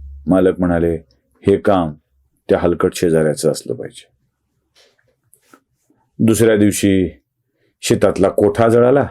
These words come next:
नौकर सांगत पळत पळत पळत आला, म्हणाला, "मालक, मालक, आपल्या कोठ्याला आग लागली आणि कोठा जळून गेला."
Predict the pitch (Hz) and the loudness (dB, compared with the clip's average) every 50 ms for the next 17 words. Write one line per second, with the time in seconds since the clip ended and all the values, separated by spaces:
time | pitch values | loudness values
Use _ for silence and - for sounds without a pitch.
0 | - _ _ _ _ _ _ _ _ _ _ _ _ _ _ 151 151 165 170 151 | -10 _ _ _ _ _ _ _ _ _ _ _ _ _ _ 0 2 2 2 2
1 | 139 135 151 139 - 160 147 139 135 143 131 127 - - 135 127 127 123 - - | 2 2 2 2 2 2 4 4 2 2 0 -2 -2 0 2 2 0 0 0 0
2 | 120 117 117 110 - - 110 104 101 101 101 90 92 107 110 101 - - _ _ | 2 2 2 0 0 0 2 2 2 2 2 2 2 0 -2 -4 -8 -16 _ _
3 | _ _ _ _ _ - 98 101 104 104 104 101 104 104 101 101 110 107 110 110 | _ _ _ _ _ -2 0 0 2 2 2 2 2 2 2 2 2 0 0 0
4 | 98 92 92 90 85 - _ _ _ _ _ _ - 98 101 104 104 92 87 - | 2 2 2 0 0 -2 _ _ _ _ _ _ -4 -4 0 0 0 0 0 0
5 | 107 95 - - 98 95 95 - - - 104 107 107 107 95 82 82 82 78 - | -2 -2 0 0 0 0 0 0 0 -2 -2 0 2 2 0 0 -2 -4 -6 -8
6 | - _ _ _ _ _ _ - 92 104 107 104 - 101 95 - - 101 95 104 | -14 _ _ _ _ _ _ -4 -2 -2 -2 -2 0 -2 -2 0 -2 -2 0 0
7 | 104 107 110 110 95 - - - | 0 0 -2 -4 -6 -8 -10 -10